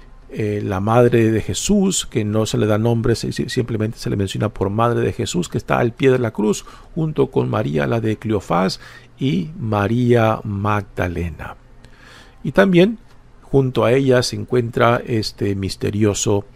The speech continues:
ah, discípulo amado, a quien desde la cruz, eh, y aquí es impresionante que Jesús, eh, estando en su suplicio, estando en su cruz, aún tiene la delicadeza,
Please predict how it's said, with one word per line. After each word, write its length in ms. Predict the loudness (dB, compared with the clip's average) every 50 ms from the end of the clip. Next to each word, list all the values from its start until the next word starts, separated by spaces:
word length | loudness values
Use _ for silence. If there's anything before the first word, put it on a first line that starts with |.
| -20 -20 -20 -20 -20 -20 -20 -20 -20 -20 -20 -18 -10
ah, 200 | -6 -4 -4 -4
discípulo 800 | -4 -2 -4 -4 -2 -4 -4 -4 -6 -2 2 4 4 6 6 4
amado, 440 | 4 4 4 4 6 6 4 2 2 -2 -12 -20 -20 -20 -16 -6
a 200 | -2 0 0 0
quien 340 | 0 2 2 2 4 6 8
desde 260 | 8 8 8 8 6
la 140 | 6 4 4
cruz, 480 | 6 6 6 6 4 2 -2 -8 -12 -16 -18 -18 -20 -20 -20 -20 -20 -20 -18 -10
eh, 260 | -8 -6 -4 -4 0 2
y 80 | 2
aquí 180 | 2 4 4 2
es 140 | 2 2 0
impresionante 840 | -2 -2 0 2 2 2 2 0 0 0 0 0 0 0 0 -2 0
que 160 | 0 -2 -2
Jesús, 640 | 0 -2 -4 -2 0 0 0 0 0 -2 -6 -10 -12 -16 -18 -18 -20 -20 -20 -20 -20 -20 -10 -6
eh, 240 | -2 0 0 0 0
estando 440 | 0 -2 0 2 2 2 4 4 2
en 80 | 2 2
su 160 | 0 -2 -2
suplicio, 640 | -2 -4 -6 -6 -6 -4 -4 -2 -2 -2 -4 -6 -8
estando 480 | -8 -6 -6 -6 -6 -4 -4 -2 -2 0
en 160 | 0 -2 -2
su 140 | -2 -4 -4
cruz, 260 | 0 0 0 0 0
aún 200 | -2 -2 -2 -4
tiene 340 | -4 -2 -2 0 0 0 0
la 380 | 2 2 2 4 2 2 0 -4 -10 -20 -20 -20 -20 -20 -20 -20 -20 -20 -20 -20 -20 -20 -20 -20 -20 -20 -20 -20 -16 -6
delicadeza, 800 | 0 2 4 4 4 4 4 4 4 4 2 2 -2 -6 -8 -10